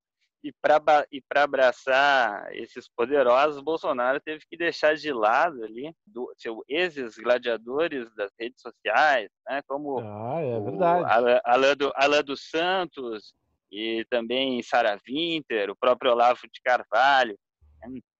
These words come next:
Speaker 1: e tantos outros. E a Sara Winter aí postou um vídeo falando mal e chorando, toda emocionada,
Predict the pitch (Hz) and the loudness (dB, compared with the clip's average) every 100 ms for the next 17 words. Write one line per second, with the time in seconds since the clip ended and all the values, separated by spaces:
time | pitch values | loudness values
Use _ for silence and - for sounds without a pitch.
0 | - 107 127 127 147 110 127 120 - - | -18 -6 -4 -2 -4 0 2 2 -2 -18
1 | - - _ _ _ - 110 110 107 104 | -18 -18 _ _ _ -8 -4 0 2 4
2 | 101 92 - - 117 - 123 135 117 147 | 2 0 -4 -4 -2 0 2 0 -2 -10
3 | 160 147 117 143 139 139 - 135 170 131 | -6 -2 -2 -4 -6 -8 -6 -4 -4 -8
4 | 107 127 156 147 - 135 170 190 151 147 | -8 -6 -6 -6 -2 -2 -2 -6 -4 0
5 | 175 208 202 - 190 160 151 175 208 190 | 0 0 -4 -8 -6 -6 -2 2 2 2
6 | 156 156 220 151 240 214 247 349 - 185 | -4 -8 -4 -4 -6 -6 -6 -4 -2 0
7 | 185 202 262 277 233 147 117 | 0 2 4 4 2 -2 -6